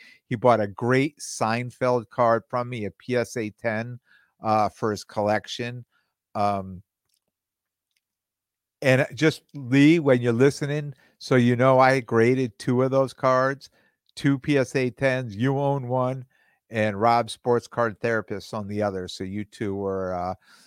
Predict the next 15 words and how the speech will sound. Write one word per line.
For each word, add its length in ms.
Seinfeld 960
brethren 640
forever. 760
Uh, 420
another, 440
uh, 200
interaction 760
I 140
had, 480
uh, 360
kind 160
of 60
a 80
funny 260
story. 560